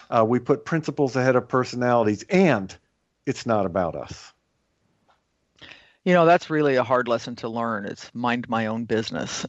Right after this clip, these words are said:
Speaker 2: <laughs> you know, is that, you know, everything's not about me. And we, we talked about that a little bit earlier. You know, one of the other things that helped me immensely was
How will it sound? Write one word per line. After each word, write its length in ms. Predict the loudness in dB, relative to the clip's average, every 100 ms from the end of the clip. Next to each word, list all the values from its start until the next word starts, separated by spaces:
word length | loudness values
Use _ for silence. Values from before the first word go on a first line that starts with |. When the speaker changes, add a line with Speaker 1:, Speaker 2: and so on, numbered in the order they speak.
| 0 2
Speaker 2:
<laughs> 160 | 2 2
you 120 | 2
know, 280 | 2 2 2
is 200 | -2 -2
that, 260 | 2 2 0 -14 -20 -20 -20 -16 -4
you 80 | 2
know, 140 | 6
everything's 460 | 4 2 -4 -6 -2
not 160 | 0
about 280 | 2 2 2
me. 140 | -4
And 100 | -8
we, 120 | -8 -10 -10
we 100 | -6
talked 280 | -4 -4
about 220 | -2 -4 0
that 160 | -2
a 20 | -2
little 220 | -4 -4
bit 160 | -6
earlier. 420 | -4 -4 -4 -6 -10 -20 -20 -20 _ _ _ -4
You 100 | 2
know, 100 | 6
one 180 | 6 6
of 60 |
the 100 | 6
other 260 | 6 4 0
things 280 | -8 -8 -10
that 120 | -6
helped 240 | -6 -6
me 140 | -8 -6
immensely 420 | -4 -6 -4 -2
was 340 | 0 0 -2